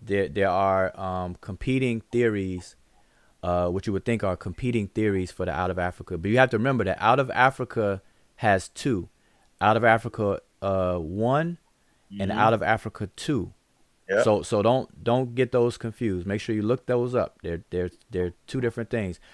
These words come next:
Speaker 1: Out of Africa two is, has, is the dominant one because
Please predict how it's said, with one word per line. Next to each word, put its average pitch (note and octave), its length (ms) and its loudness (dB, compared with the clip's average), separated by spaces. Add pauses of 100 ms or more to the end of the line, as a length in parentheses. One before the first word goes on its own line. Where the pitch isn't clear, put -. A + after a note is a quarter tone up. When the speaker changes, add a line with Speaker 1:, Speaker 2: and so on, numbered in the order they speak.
(220)
Speaker 1:
Out A#2 160 6
of C#3+ 100 2
Africa C#3 400 2
two C3+ 500 0 (520)
is, A2+ 360 4
has, G#2+ 420 -6
is G#2+ 180 0
the G#2 120 0
dominant C3+ 640 0
one F#2+ 420 -4 (800)
because A2 800 2